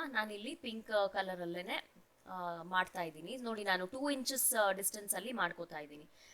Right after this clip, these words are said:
ಆ, ಸೂಜಿಯಲ್ಲಿ ನಾನು ನಾಲ್ಕು ಎಳೆ ದಾರ ತಗೊಂಡು ಎರಡು ಸರ್ತಿ ಈ ರೀತಿ ಗಂಟು ಹಾಕ್ಕೊಂತಿದ್ದೀನಿ. ಗಂಟು ಹಾಕಿದಾದ್ಮೇಲೆ ನಿಮ್ಗೆ ಇದು ಆರ್ಡರ್ ಯಾವ ರೀತಿ ಬೇಕೋ ಆ ರೀತಿ ಮಾಡ್ಕೋಬೋದು. ನಾನು ಸ್ವಲ್ಪ ಡಿಫ್ರೆನ್ಸ್, ಆ, ಡಿಫ್ರೆಂಟ್ ಆಗಿರ್ಲಿ ಅಂತ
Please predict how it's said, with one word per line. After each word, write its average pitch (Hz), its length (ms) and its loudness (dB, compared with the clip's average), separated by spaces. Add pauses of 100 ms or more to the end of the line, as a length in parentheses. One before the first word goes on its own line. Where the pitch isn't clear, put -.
(460)
ಆ, 185 120 4
ಸೂಜಿಯಲ್ಲಿ 277 640 6
ನಾನು 254 240 4
ನಾಲ್ಕು 220 500 4
ಎಳೆ 220 340 0
ದಾರ 190 200 4 (100)
ತಗೊಂಡು 190 580 -4
ಎರಡು 190 260 -2
ಸರ್ತಿ 196 280 -4
ಈ 196 160 -10
ರೀತಿ 190 200 -12
ಗಂಟು 175 320 -4
ಹಾಕ್ಕೊಂತಿದ್ದೀನಿ. 175 800 -8 (640)
ಗಂಟು 277 260 2
ಹಾಕಿದಾದ್ಮೇಲೆ 196 1040 2 (1300)
ನಿಮ್ಗೆ 247 260 8
ಇದು 240 160 8
ಆರ್ಡರ್ 233 260 10
ಯಾವ 226 240 10
ರೀತಿ 220 240 -4
ಬೇಕೋ 208 220 -2
ಆ 196 100 8
ರೀತಿ 185 240 -4
ಮಾಡ್ಕೋಬೋದು. 170 600 -4
ನಾನು 233 320 2
ಸ್ವಲ್ಪ 285 380 -4
ಡಿಫ್ರೆನ್ಸ್, 247 640 0
ಆ, 208 140 6
ಡಿಫ್ರೆಂಟ್ 226 400 0
ಆಗಿರ್ಲಿ 208 380 0
ಅಂತ 185 200 -2